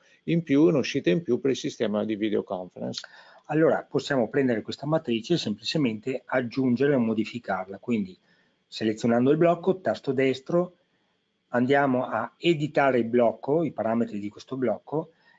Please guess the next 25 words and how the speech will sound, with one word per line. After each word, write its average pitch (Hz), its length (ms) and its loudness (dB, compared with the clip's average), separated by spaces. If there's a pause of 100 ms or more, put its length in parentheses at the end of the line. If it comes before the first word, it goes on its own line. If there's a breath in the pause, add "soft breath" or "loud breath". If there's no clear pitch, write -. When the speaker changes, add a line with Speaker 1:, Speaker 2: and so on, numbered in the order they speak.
(120 soft breath)
Speaker 2:
e 165 220 2
aumenteremo, 147 920 2
porteremo 135 460 0
a 117 60 0
sette - 480 -2
il 104 160 -8
numero 123 260 -2
di 110 80 -6
ingresso 139 680 -8
e 135 140 -2
a 147 100 2
otto - 400 -6
il 120 60 -8
numero 98 300 -4
delle 95 180 -10
uscite, - 500 -18
quindi 107 320 -6 (120)
una 117 360 0 (140)
e 120 140 -4
una. 95 340 -6 (380 loud breath)
Queste 139 240 -4
uscite 143 380 0
compaiono 117 760 0
qua, 113 320 0
vedete, 120 560 -2